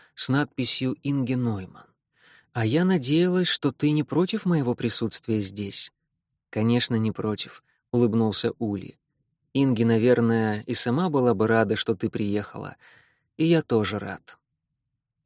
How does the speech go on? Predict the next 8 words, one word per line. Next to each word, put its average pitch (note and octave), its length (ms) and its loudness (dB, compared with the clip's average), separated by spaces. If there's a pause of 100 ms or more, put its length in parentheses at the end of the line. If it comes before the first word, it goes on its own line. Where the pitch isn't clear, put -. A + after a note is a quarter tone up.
(140)
Из-за C#3 360 0
каменной D#3+ 460 0
кладбищенской C3 840 -2
ограды C#3 500 -2 (420)
донёсся D#3+ 560 2
звонкий D#3+ 460 0
смех D#3 340 0
Гретхен D#3+ 560 -2